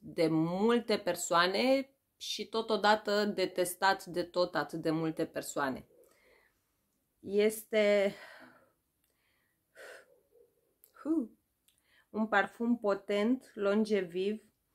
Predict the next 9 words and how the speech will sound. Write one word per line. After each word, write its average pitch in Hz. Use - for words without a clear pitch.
o 202
creație 208
din 208
o 185
mie 208
nouă 190
sute 196
optzeci 185
și 196